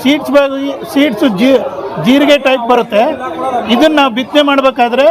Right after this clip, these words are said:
ಕೊಟ್ಟಿಗೆ ಗೊಬ್ಬರ ಜಲ್ ಮಿಕ್ಸ್ ಮಾಡಿ ಈ ಸಾಲಿಂದ ಸಾಲಿಗೆ ಎರಡಡಿ, ಆ, ಸೋಯಿಂಗ್ ಮಾಡಬೇಕಾಗುತ್ತೆ. ಆರು ದಿನಕ್ಕೆ ಮೊಳಕೆ ಬರುತ್ತೆ, ಅರವತ್ತೈದು ಎಪ್ಪತ್ತು ದಿನಕ್ಕೆ ಕುಯ್ಲು ಬರುತ್ತೆ. ಹಸಿರು ಮೇವಾಗಿ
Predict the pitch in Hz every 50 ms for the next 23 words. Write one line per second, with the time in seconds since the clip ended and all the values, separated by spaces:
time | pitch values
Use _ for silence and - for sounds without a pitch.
0 | 330 330 - - 339 339 285 226 269 269 262 262 262 240 254 247 202 247 247 247
1 | 233 240 226 226 233 - - 240 311 277 240 226 233 285 381 359 - - - -
2 | - - - - - - - 202 208 - - 220 220 247 269 269 262 262 247 -
3 | 233 226 247 247 233 226 233 226 247 254 226 262 330 370 - - - - - 554
4 | - 403 392 359 359 - - 233 226 233 226 - 262 254 262 277 269 254 247 247
5 | 240 220 233 233 - 240 220 208 208 - 233 226 277 311 330 330 - - - -
6 | - - 185 196 240 262 277 285 277 277 285 262 262 247 247 254 - 269 247 262
7 | 262 262 - 247 233 233 240 254 247 247 247 247 247 240 233 220 - - 240 233
8 | 196 226 233 262 - - 247 240 254 262 240 240 226 214 - - 208 214 226 -
9 | - - - - - - - - 185 202 208 - 330 330 311 294 294 285 269 269
10 | 254 233